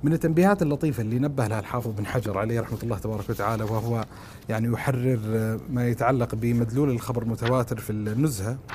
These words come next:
في كتاب نزهة النظر في شرح كتاب نخبة الفكر، يقول ال-، ال-، ال-، الشيخ، يعني، وما، يعني، ما أدري، ما، ما أدعي طبعًا الإحاطة والإحصاء، لكني وجدت التنبيه، يعني، ليس شائعًا على الأقل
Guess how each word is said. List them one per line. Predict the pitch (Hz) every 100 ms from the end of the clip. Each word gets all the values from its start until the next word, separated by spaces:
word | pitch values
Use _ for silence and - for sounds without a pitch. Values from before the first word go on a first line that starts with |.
| - -
في | -
كتاب | 139 143 123
نزهة | 135 117 104
النظر | 117 123 113
في | -
شرح | 127 -
كتاب | 123 127 117 110
نخبة | 123 - 110
الفكر، | 95 95 - 147 123 - - - - - - - - -
يقول | 147 185 185 139
ال-، |
ال-، | 120 120 107 123 117 117 92 123 110 113 107 123 107
ال-، | 107 -
الشيخ، | 123 - 147 117 120 - - - -
يعني، | 117 110 117 117 117 113 - - - 151
وما، | 123 127 127 143 -
يعني، | 180 131
ما | 143 127 165 147
أدري، | 131 110 123 113 127 143 135
ما، | 143 135
ما | 151
أدعي | 151 135
طبعًا | 117 120 123
الإحاطة | 117 113 - 135 127
والإحصاء، | 123 110 110 - 160 131
لكني | 139 131 143
وجدت | 143 143 151 -
التنبيه، | - 147 131 160 156 117 - - -
يعني، | 151 127
ليس | 165 -
شائعًا | 135 160 131 104 107
على | 113
الأقل | 117 117 - 117